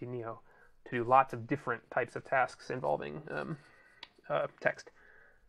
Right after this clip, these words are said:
So that is one where, um, if you want access to G P T three and you don't yet, then use G P T Neo,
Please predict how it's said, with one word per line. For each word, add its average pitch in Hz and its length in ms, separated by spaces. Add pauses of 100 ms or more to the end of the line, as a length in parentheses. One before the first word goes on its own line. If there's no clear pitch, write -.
(240)
So - 100
that 147 240
is 117 100
one 117 280
where, 110 340 (340)
um, 143 260
if 139 140
you 135 60
want 156 260
access 143 240
to - 80
G 139 120
P 123 100
T 120 80
three 190 240
and 139 80
you 127 60
don't 135 180
yet, 127 240
then 123 180 (520)
use 127 180
G - 100
P 120 80
T 120 140
Neo, 127 220